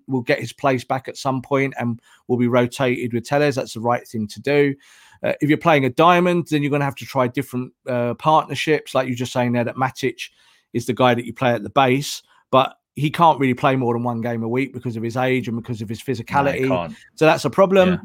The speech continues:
Speaker 1: So you have to play McTominay there. There's gonna be weeks where you might have to play Fred there. You know, you just need someone who can put his foot on the ball and can screen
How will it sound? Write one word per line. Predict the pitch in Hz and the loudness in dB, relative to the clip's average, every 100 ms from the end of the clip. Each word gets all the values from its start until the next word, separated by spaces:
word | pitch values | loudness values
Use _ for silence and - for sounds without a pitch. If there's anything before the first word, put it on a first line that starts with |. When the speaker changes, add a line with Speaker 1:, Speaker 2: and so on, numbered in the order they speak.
| - - | -12 -2
Speaker 1:
So | 151 | 2
you | 147 156 | 4 2
have | 151 | 2
to | 147 | -2
play | 135 131 151 135 131 127 | -6 -6 0 2 2 0
McTominay | 127 - 185 180 170 | -4 -2 0 2 2
there. | 170 165 | 2 2
There's | 151 - | 2 -2
gonna | 139 131 | -2 -2
be | 131 | 0
weeks | 196 196 - | 0 0 -4
where | 143 131 | -2 0
you | 131 | 2
might | 139 | 0
have | 123 127 | -2 -6
to | |
play | 120 156 | -2 -2
Fred | - 220 214 - | 0 -2 -2 -2
there. | 110 107 | -4 -4
You | 131 | -4
know, | 135 127 127 - _ | -2 -2 -4 -10 _
you | 139 127 | -6 0
just | 180 165 156 | 0 0 -2
need | 135 | -4
someone | - 151 139 135 | 0 0 0 0
who | 139 | -4
can | 127 127 | -4 -4
put | 147 | -2
his | 120 | -4
foot | - 143 131 | -2 -2 -2
on | 131 | -4
the | |
ball | 110 131 127 120 - | 0 2 4 2 -2
and | 120 120 - | -4 -4 -6
can | - 123 | -8 -6
screen | - - - 151 151 139 127 123 | -6 -6 0 4 4 4 2 -2